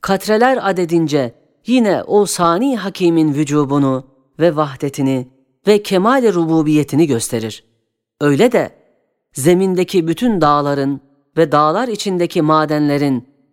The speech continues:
ayrı ayrı hasiyetleriyle beraber ayrı ayrı maslahatlar için ihzar ve iddiharları dağ metanetinde bir kuvvetle yine o Sani Hakim'in vücub ve vahdetini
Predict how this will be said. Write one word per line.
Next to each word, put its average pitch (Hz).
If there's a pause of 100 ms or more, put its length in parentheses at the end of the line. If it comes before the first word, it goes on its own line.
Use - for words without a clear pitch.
(100)
ayrı 156
ayrı 165
hasiyetleriyle 151
beraber 135 (500)
ayrı 151
ayrı 165
maslahatlar 151
için 185 (460)
ihzar 165
ve 151
iddiharları 131 (600)
dağ 208
metanetinde 151
bir 147
kuvvetle 147 (580)
yine 170
o 165
Sani 160
Hakim'in 143 (360)
vücub 151
ve 143
vahdetini 127